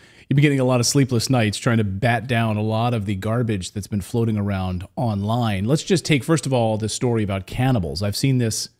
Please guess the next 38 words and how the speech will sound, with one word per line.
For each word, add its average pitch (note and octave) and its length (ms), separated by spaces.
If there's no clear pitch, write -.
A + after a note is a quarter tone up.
headline G#2+ 720
carried C3 320
around C3 300
the A#2+ 80
world G#2+ 480
that G2 160
the G#2 140
gangs B2+ 440
that A2 80
we A#2+ 160
featured, A2+ 420
we A2 160
talked B2+ 240
about G#2+ 200
last B2 360
week A#2 160
here G#2+ 180
on F2 120
the E2+ 60
show, F2 280
the, E2+ 320
the G#2 160
gangs F#2 640
that F2+ 80
we F#2 100
talked F2+ 260
about F2 220
here F2+ 160
last E2 240
week F2 180
on F2 80
the E2 60
show F#2 360
that F2+ 120
were A2 120
released G#2+ 440
from E2+ 280
prison A#2+ 680